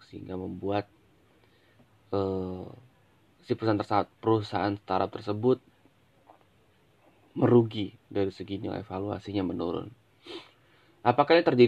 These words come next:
Indonesia? Enggak juga. Elon Musk tuh pernah ditegur sama para investornya ketika dia masih dalam tahap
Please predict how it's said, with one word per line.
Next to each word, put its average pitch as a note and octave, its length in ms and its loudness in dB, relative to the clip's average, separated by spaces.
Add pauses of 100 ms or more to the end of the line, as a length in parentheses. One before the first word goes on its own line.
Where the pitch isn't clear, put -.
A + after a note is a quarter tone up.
Indonesia? A2+ 320 6
Enggak G2+ 320 0
juga. - 400 -12 (960)
Elon G#2+ 240 4
Musk B2 480 2
tuh C3+ 80 0
pernah A2+ 160 4
ditegur A2 560 2
sama F#2+ 480 -4
para F#2 160 -4
investornya F#2+ 640 -4
ketika F2+ 400 -4
dia F#2 240 -2
masih F2+ 320 -6
dalam E2+ 160 -6
tahap - 400 -6